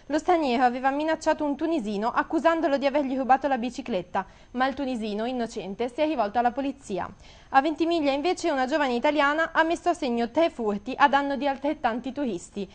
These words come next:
ma è stata bloccata dai poliziotti che hanno recuperato e restituito la refurtiva.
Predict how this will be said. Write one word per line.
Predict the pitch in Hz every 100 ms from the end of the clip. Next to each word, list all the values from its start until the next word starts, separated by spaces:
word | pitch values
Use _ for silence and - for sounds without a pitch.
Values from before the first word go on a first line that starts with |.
| -
ma | - 247
è |
stata | 262 247 214
bloccata | 240 - 240 214
dai | 196 196
poliziotti | 247 277 302 - 175 - - -
che | 277
hanno | 262 254
recuperato | 285 277 254 285 180 185 233
e | 285
restituito | 311 302 339 339 170 196 208
la |
refurtiva. | 233 262 285 262 196 175